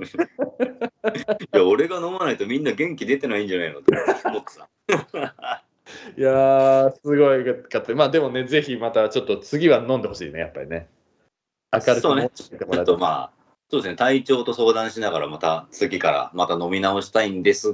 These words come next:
Speaker 1: が、
Speaker 2: はい。
Speaker 1: まあ、あの、飲まずに入れることが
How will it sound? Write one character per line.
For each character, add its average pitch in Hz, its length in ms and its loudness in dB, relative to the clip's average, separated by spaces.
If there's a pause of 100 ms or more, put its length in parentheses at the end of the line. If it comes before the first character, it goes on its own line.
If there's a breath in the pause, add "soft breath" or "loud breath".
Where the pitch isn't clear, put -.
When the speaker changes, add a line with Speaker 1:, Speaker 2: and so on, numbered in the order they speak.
(140)
Speaker 1:
が、 139 320 2 (280 loud breath)
Speaker 2:
は 165 80 10
い。 160 40 -2
Speaker 1:
ま 113 120 -8
あ、 107 200 -2
あ 95 40 -8
の、 87 440 -10
飲 110 180 -4
ま 180 160 0
ず 135 160 -4
に 82 340 -8 (100)
入 113 160 2
れ 151 60 4
る 147 100 -2
こ - 100 -8
と 110 120 -2
が 80 220 -4